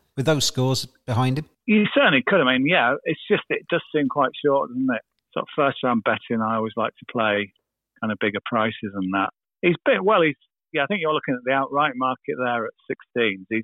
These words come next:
Speaker 2: first round leader betting, he's thirty-three in a place or two. So he's, based on what he's done in recent times, yeah, you could look at that
Speaker 1: Yeah, you,
Speaker 2: thirty-three to
Speaker 1: you,
Speaker 2: one, but
Speaker 1: you're quite right. I was on the wrong page.
Speaker 2: Yes. But, I mean, outright as well. I mean, he's pl-, he's played such good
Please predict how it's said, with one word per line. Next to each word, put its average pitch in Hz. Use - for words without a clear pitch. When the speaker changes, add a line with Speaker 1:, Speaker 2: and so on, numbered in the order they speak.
Speaker 2:
first 170
round 143
leader 131
betting, 110
he's 113
thirty-three 147
in 156
a 156
place 180
or 143
two. 170
So 190
he's, 196
based 202
on 127
what 131
he's 117
done 123
in 113
recent 120
times, 101
yeah, 170
you 123
could 117
look 135
at 104
that 104
Speaker 1:
Yeah, 107
you, 107
Speaker 2:
thirty-three 101
to 107
Speaker 1:
you, 104
Speaker 2:
one, 117
but 120
Speaker 1:
you're 120
quite 127
right. 104
I -
was 107
on 113
the 110
wrong 107
page. 104
Speaker 2:
Yes. 117
But, 170
I 156
mean, 175
outright 165
as 113
well. 151
I 160
mean, 131
he's -
pl-, 180
he's 131
played 135
such -
good 117